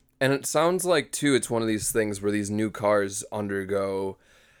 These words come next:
massive amounts of expensive engineering. I think in a lot of ways this kinda parallels real life automotive making. Um,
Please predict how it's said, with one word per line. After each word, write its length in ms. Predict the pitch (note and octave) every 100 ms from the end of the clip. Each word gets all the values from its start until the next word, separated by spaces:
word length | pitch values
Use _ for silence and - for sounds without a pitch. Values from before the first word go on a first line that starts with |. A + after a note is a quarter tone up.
| _ _ A2+
massive 600 | A#2 D3 D3+ C#3+ - A2+
amounts 500 | G#2+ G2+ G2 F#2+ -
of 100 | F#2+
expensive 600 | F#2 - - G#2 G2+ G2
engineering. 720 | G2 G2 G2 G2 G2 F#2 F2
I 60 | G#2
think 240 | D3 C#3+
in 60 | A#2+
a 60 |
lot 180 | G2 G2+
of 60 | G2+
ways 260 | G2 F#2+
this 140 | G#2 -
kinda 240 | - G2+
parallels 680 | E2 - G2 F#2+ F2+ F2 F#2+
real 240 | G2+ F2
life 480 | F2+ G#2+ F#2 - - -
automotive 580 | F2 E2+ F2+ F#2 F#2 F#2
making. 500 | F#2 E2+ F#2 F#2 G2
Um, 480 | F2+ F#2+ F#2+ F2+ F2+